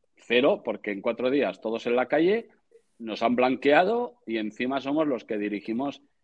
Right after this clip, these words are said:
el país". Es una auténtica vergüenza. Y yo, Sánchez ha hecho muchas cosas, pero yo, desde luego, para mí, y lo he dicho y tú me has oído mil veces, la peor fue, desde luego, pactar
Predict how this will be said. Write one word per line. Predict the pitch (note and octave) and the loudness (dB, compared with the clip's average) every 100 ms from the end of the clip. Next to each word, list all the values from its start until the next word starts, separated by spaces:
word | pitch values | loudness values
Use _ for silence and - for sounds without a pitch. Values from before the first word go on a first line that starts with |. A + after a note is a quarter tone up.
| _ | _
el | A#2 G#2+ | -8 -8
país". | - F#2 F#2+ E2+ _ - | -6 -6 -6 -8 _ -14
Es | A2+ | -8
una | C#3+ C#3 | -2 -2
auténtica | C3+ D3 C#3+ C#3+ E3+ - - | -2 -2 -2 0 0 -2 -8
vergüenza. | G#2 G2+ G2+ G#2+ G2+ G2 G2 | -4 -2 -2 -2 -4 -2 0
Y | B2+ | 2
yo, | D#3+ - _ _ - _ _ _ | 2 0 _ _ -20 _ _ _
Sánchez | - C3 D3 | -4 0 2
ha | D3+ | 4
hecho | D3+ D#3+ | 4 4
muchas | C3 B2 A#2 | 2 2 0
cosas, | - F#2+ G2 - | 0 -4 -4 -2
pero | A2 | 0
yo, | B2+ B2+ | 2 2
desde | B2+ | 2
luego, | B2 C3+ C3+ - | 2 4 2 2
para | A2 A2 | 0 2
mí, | B2+ C#3 | 0 0
y | A2+ | 0
lo | G#2+ | 0
he | |
dicho | A2 G#2 G#2 | -2 -2 -2
y | G2+ | -2
tú | G2 G#2 | -4 -6
me | |
has | G2+ | -2
oído | G#2+ G2+ | -2 -2
mil | F#2+ | -2
veces, | A2 C3 E3+ F3+ - _ _ - | -2 2 2 2 -2 _ _ -4
la | G#2+ A2+ | 0 0
peor | - A#2 C3 B2+ - | 2 2 2 0 -8
fue, | - C3 E3+ - - | -2 0 0 -4 -12
desde | - G2+ | -6 -2
luego, | G#2+ B2 C3 | 0 2 2
pactar | G#2+ G#2 - F3 G#3+ | 0 -2 2 2 2